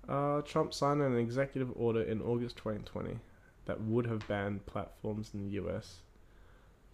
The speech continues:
unless ByteDance sold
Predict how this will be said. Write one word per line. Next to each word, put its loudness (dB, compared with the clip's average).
unless 4
ByteDance 2
sold 0